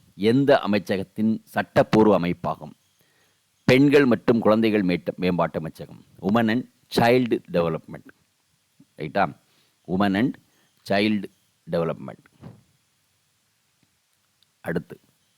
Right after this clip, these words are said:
ரயில்வே தொடர்பான சேவைகளை ஒரே இடத்தில் வழங்குவதற்காக ரயில்வே அமைச்சகத்தால் சமீபத்தில் தொடங்கப்பட்ட பயன்பாட்டின் பெயர் என்ன? அதாவது ஆப், பயன்பாடு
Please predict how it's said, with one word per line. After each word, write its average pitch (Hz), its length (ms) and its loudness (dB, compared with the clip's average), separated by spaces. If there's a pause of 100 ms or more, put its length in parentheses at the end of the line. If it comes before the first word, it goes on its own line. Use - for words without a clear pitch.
(1700)
ரயில்வே 165 380 4
தொடர்பான 127 480 4
சேவைகளை 107 720 0
ஒரே 117 280 4
இடத்தில் 117 300 0
வழங்குவதற்காக 101 760 2
ரயில்வே 117 380 4
அமைச்சகத்தால் 101 560 0
சமீபத்தில் 107 500 0
தொடங்கப்பட்ட 95 560 -2
பயன்பாட்டின் 101 720 -2
பெயர் 85 220 -4
என்ன? 73 240 -10 (600)
அதாவது 107 580 2
ஆப், - 380 -2 (340)
பயன்பாடு 104 440 0